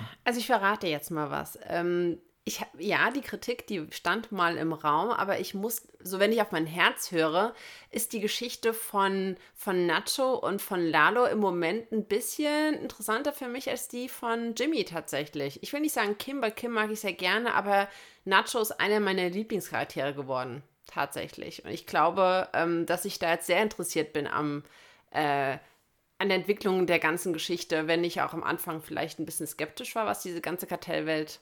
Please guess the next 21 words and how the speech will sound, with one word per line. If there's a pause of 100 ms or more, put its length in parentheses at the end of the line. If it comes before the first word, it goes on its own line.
(120)
betrifft.
Also
ich
fand
das,
ich
finde, (200)
die
Entwicklungen,
die
sind
nicht
einfach
nur
so
stereotyp,
sondern
da
passiert
eine
Menge